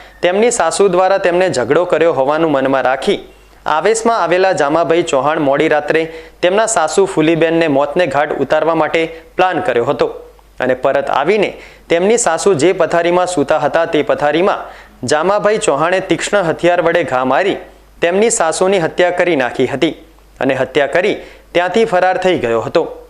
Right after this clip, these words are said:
આ સમગ્ર ઘટનાની જાણ પરિવારજનોને થતા પરિવારજનો તાત્કાલિક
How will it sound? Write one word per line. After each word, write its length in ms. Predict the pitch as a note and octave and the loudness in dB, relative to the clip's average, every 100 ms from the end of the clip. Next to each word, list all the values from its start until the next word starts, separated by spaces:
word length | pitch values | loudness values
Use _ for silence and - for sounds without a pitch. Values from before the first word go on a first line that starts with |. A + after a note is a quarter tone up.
| - - - | -20 -20 -4
આ 120 | C3+ | -2
સમગ્ર 400 | C3 D3 D3+ D3 | 0 0 2 0
ઘટનાની 480 | D3 B2+ - C#3+ C#3 B2 | 0 -4 -2 -2 -2 0
જાણ 200 | G3 F#3 - - - - | 0 -2 -8 -18 -20 -2
પરિવારજનોને 800 | E3+ G3+ A#3 A3 F3 F#3+ G3+ G#3 | 0 2 2 2 2 2 2 0
થતા 320 | F3 F#3+ F#3+ | 0 0 0
પરિવારજનો 680 | F3+ E3 F3 F3+ E3 F3 F3+ | 2 2 2 2 2 2 2
તાત્કાલિક 480 | D#3 D3 E3+ F3 F#3+ | 0 0 0 0 -2